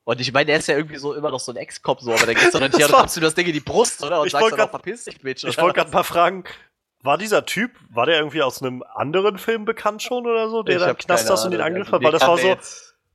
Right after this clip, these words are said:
Speaker 2: das wirkte so, als ob die irgendwie voll die Mega-Geschichte haben oder so. Er kommt rein und er guckt ihn an,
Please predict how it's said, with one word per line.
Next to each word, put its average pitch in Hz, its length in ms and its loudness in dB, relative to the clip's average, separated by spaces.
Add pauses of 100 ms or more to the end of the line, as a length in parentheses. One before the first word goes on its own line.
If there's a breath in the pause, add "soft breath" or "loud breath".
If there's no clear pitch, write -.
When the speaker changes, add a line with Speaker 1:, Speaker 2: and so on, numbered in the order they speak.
(120)
Speaker 2:
das 131 220 -2
wirkte 202 260 0
so, 170 100 0
als 165 100 -2
ob - 140 -8
die 165 60 -4
irgendwie 147 200 -4
voll 170 320 -2
die 175 100 -4
Mega-Geschichte 165 760 0
haben 113 180 4
oder 117 80 -2
so. 117 100 -6
Er 139 120 -2
kommt 135 280 -4
rein 175 200 4
und 175 60 -4
er 156 60 0
guckt - 220 -10
ihn 156 80 -2
an, 160 160 0